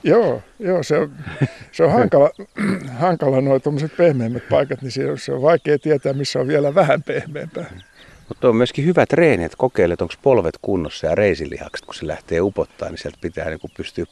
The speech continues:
Speaker 2: punkeen ylös.
Speaker 1: Joo, ja saapaiden on hyvä olla täsmälleen oikeita numeroita, ettei se saapas jää sinne.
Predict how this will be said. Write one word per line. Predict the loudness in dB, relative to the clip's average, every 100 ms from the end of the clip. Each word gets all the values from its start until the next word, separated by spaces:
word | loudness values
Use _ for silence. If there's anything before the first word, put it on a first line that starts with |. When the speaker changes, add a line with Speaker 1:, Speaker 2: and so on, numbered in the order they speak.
| -2
Speaker 2:
punkeen | -2 -2 -4 -2
ylös. | -2 -4 -8 -14 _
Speaker 1:
Joo, | -2 2 4
ja | 4
saapaiden | 2 2 2 0 2
on | 2
hyvä | 2 2
olla | 2 2
täsmälleen | 0 0 0 2 4
oikeita | 4 4 -2 0
numeroita, | 0 0 0 -2
ettei | -2
se | -4
saapas | 0 2 0 -4 -10
jää | -8
sinne. | -6 -4 -6 -8